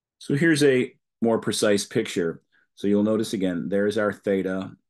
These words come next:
that we use in polar coordinates down here. Here is rho, but what is phi?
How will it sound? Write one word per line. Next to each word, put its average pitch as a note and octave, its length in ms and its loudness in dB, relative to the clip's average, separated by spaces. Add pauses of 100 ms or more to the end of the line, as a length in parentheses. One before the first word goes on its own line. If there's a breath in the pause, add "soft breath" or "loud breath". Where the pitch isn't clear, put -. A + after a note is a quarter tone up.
(120)
that F2 180 -6
we F2+ 100 -2
use F#2 300 -2
in E2+ 480 -6 (380)
polar F#2 240 -2
coordinates F2 500 -4
down E2 240 -8
here. C#2+ 320 -10 (340 loud breath)
Here A2 260 0
is F2 280 -2
rho, E2+ 400 0
but - 160 -6
what C3 160 2
is C3+ 240 0
phi? A2+ 600 0